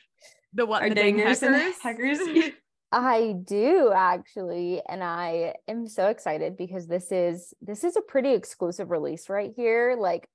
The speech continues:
Speaker 1: the day
Speaker 2: <gasps>
Speaker 1: that this podcast airs, we won't have announced it yet or released, or we wouldn't, we wouldn't have released it yet to the shop. So,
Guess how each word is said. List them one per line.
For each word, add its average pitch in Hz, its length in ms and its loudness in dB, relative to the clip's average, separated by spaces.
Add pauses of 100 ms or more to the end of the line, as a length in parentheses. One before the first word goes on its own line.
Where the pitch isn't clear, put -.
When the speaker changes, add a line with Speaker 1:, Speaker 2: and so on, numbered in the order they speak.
(120)
Speaker 1:
the 196 140 -6
day 165 240 -4
Speaker 2:
<gasps> 170 80 -4
Speaker 1:
that 208 160 -6
this 170 340 -4
podcast 170 600 -6
airs, 151 460 -4 (340)
we 202 100 -6
won't 175 220 -2
have 226 180 -4 (300)
announced 180 580 -6
it 120 140 -4
yet 110 320 -4
or 185 160 -2
released, 165 480 -6
or 214 120 0
we 214 120 -6
wouldn't, 240 300 -2
we 220 120 -8
wouldn't 226 180 -6
have 226 100 -8
released 170 480 -6
it 117 120 -6
yet 110 260 -4
to 208 80 -14
the 156 120 -8
shop. - 360 -8
So, 131 340 -4